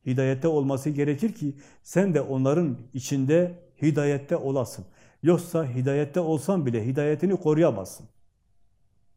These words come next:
Onun için Allah buyuruyordu, "Allah'a karşı sorumluluğunuzu kabul edin, sadıklarla beraber olun." Allah'a karşı sadakatini ispatlamış olanlarla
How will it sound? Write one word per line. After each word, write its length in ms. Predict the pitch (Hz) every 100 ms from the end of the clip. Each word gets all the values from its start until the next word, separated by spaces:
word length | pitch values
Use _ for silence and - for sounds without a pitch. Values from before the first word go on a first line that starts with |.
| _ _ _ _ _ _ _ _ _ _ _ _ _ _ _ _ _ -
Onun 220 | 156 190
için 260 | 175 123
Allah 560 | 123 123 127 110 - -
buyuruyordu, 640 | 123 120 120 120 117 139 175 - - _
"Allah'a 440 | 120 135 135 147
karşı 500 | 139 127 - 151 175 -
sorumluluğunuzu 680 | - 143 143 139 135 139
kabul 360 | 147 139 139 156
edin, 380 | 165 208 226 - _ _ _ _ _ _ _ _ _ - _ _ _ _ _ _ _ _ _ _
sadıklarla 760 | - 135 143 165 170 202 190 135
beraber 340 | 147 151 165
olun." 300 | 117 90 82 - _ _ _ _ _ _ _ _ _ _ _ _ _ _ _ -
Allah'a 380 | 135 156 180
karşı 300 | 185 143 143
sadakatini 600 | 170 139 147 143 147 151
ispatlamış 640 | 165 135 - 139 143 143 147
olanlarla 560 | 143 143 156 151 175